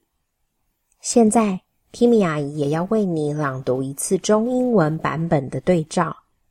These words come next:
使用的中文版本是《圣经当代译本》，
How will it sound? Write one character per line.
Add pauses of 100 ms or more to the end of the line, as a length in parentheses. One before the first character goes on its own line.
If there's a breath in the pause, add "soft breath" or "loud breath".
(400)
使
用
的
中
文
版
本
是
《圣
经
当
代
译
本》，